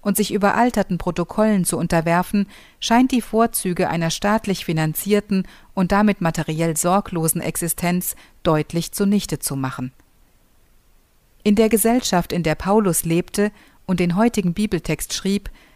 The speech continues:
gab es die Praxis, junge männliche Erwachsene mit guten Charaktereigenschaften auszuwählen,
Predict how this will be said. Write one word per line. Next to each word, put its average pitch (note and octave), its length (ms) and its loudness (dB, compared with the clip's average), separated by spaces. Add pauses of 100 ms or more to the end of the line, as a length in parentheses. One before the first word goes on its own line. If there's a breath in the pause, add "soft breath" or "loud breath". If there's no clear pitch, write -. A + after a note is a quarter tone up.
(160 soft breath)
gab A3+ 180 4
es C4 140 0
die G#3 100 0
Praxis, F3+ 800 -2
junge A#3+ 320 4
männliche G3+ 480 2
Erwachsene E3+ 680 -2
mit G3 220 -2
guten F#3+ 320 -4
Charaktereigenschaften D#3+ 1120 -2
auszuwählen, F#3+ 880 0